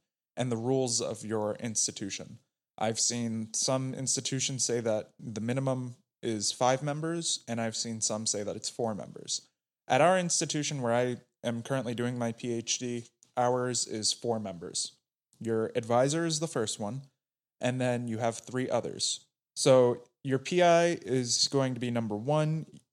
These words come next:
If you have a co-P I or another faculty member that you're kind of under, like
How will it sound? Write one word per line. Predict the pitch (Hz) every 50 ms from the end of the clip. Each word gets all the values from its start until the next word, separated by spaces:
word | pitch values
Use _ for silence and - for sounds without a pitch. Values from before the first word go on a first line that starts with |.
| _ -
If | 139 131 135
you | 127 120
have | 113 139 151 170 170 165
a | 156
co-P | - - - 143 139 139 139 - 147 143 147
I | 147 143 147 151 151 156 156 - _
or | - 127 127 120 117 117 113 110 104 - - -
another | 131 127 123 127 131 127
faculty | 120 - 135 123 123 135 127 - 135
member | 127 127 127 127 123 131
that | 120 120 107 - -
you're | 117 104 104 95
kind | - - 131 131 120
of | 95 - -
under, | 127 123 123 139 151 156 151
like | 131 113 95